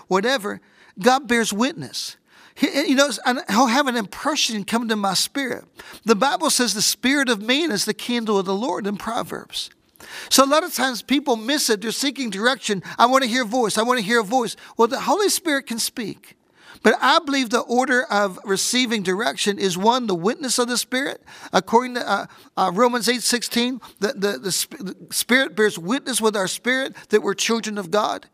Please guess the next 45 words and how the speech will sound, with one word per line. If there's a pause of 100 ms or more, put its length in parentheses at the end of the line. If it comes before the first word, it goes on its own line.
(360)
Then
the
voice
of
the
Holy
Spirit,
witness
of
the
Holy
Spirit,
voice
of
the
Holy
Spirit. (560)
A-,
and
then, (220)
you
know,
counsel
from
others. (580)
And
then
the
prophetic
word,
and
then
dreams
and
vision
in
that
order. (880)
So
usually
your
spirit's
just
taken
over.